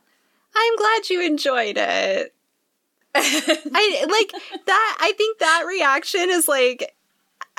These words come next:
Speaker 1: about as good as I could have hoped to land on.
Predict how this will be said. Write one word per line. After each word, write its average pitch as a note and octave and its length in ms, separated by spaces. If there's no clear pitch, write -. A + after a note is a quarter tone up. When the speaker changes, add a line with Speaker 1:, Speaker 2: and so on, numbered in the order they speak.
Speaker 1:
about A3 600
as G#3+ 240
good G3 260
as G3 160
I F#3+ 100
could G3+ 200
have F#3 100
hoped F3+ 300
to G#3 120
land D3+ 400
on. A3 400